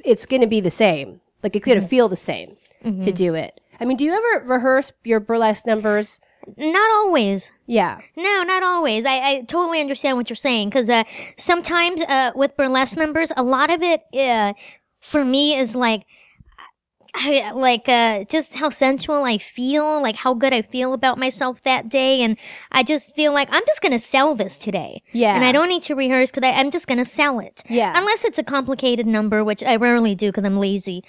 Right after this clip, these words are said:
Speaker 2: But, um, but it, it, yeah, it's just about how you feel about selling that product.
Speaker 1: Yeah, it's a wonderful thing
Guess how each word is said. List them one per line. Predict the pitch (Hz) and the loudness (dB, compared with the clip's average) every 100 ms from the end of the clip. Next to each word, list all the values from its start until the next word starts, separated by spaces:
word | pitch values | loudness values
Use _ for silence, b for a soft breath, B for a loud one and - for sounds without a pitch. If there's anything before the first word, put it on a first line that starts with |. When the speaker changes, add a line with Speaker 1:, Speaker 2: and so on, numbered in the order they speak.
| B B - | B B -6
Speaker 2:
But, | 202 220 214 | 0 2 4
um, | 208 196 196 B _ | 4 2 -2 B _
but | 240 214 | 0 2
it, | 240 262 220 226 | 2 0 0 -8
it, | 240 240 | -8 -6
yeah, | 262 302 381 277 | -2 2 2 2
it's | 269 | 2
just | 339 349 | 0 0
about | 247 254 247 - | 2 2 2 -2
how | 240 254 254 233 | -2 0 -2 -4
you | 247 254 | -6 -4
feel | 254 240 | -2 -2
about | 233 240 | 0 -2
selling | - 254 240 240 | -4 -2 -2 -2
that | 233 208 | -4 -4
product. | 247 226 202 - - - b _ | -4 -2 -4 -8 -16 -20 b _
Speaker 1:
Yeah, | 294 277 233 | 0 2 2
it's | 247 | 2
a | 285 | 0
wonderful | 269 320 370 403 349 285 254 247 262 | 2 2 2 -2 2 2 2 0 -4
thing | - 285 269 262 240 214 208 | -4 2 4 4 2 2 -2